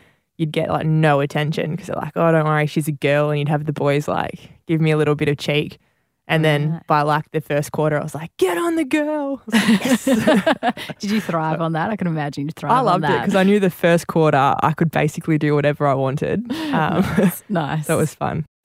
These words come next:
Speaker 2: So what point then did you realise this could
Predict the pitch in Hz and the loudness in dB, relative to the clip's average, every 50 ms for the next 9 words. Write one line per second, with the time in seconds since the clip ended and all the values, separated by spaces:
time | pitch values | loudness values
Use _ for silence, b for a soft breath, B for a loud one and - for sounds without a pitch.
0 | _ - - - 208 226 247 - - - - 196 175 170 - 160 156 151 147 147 | _ -14 -6 -4 0 0 0 -2 -4 -6 -4 -4 -4 -4 -6 -6 -6 -4 -4 -4
1 | 151 139 160 147 147 151 147 147 151 147 151 151 147 139 139 139 135 131 139 139 | -4 -6 -6 -6 -6 -6 -6 -6 -6 -6 -4 -4 -6 -6 -6 -6 -6 -6 -6 -6
2 | 135 - - - - - _ _ _ _ _ _ - 190 180 196 202 180 - - | -6 -6 -6 -6 -6 -10 _ _ _ _ _ _ -14 -10 -6 -6 -4 -4 -4 -6
3 | - - _ - - - - 233 226 220 226 196 175 165 - | -6 -8 _ -18 -16 -8 -4 -2 -2 0 -2 -2 -4 -8 -14